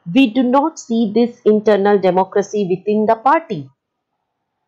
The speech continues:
In the party, ordinary members, they do not get any sufficient information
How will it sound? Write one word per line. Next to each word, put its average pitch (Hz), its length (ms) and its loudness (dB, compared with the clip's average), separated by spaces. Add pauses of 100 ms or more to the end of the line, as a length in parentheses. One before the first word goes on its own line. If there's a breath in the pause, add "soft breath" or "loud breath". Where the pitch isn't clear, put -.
(840)
In 311 180 6
the 359 120 4
party, 170 680 -2 (560)
ordinary 320 560 2
members, 165 800 -2 (540)
they 254 200 2
do 269 120 0
not 269 440 0
get 233 400 0
any 254 340 0
sufficient 240 840 -2
information 220 1000 0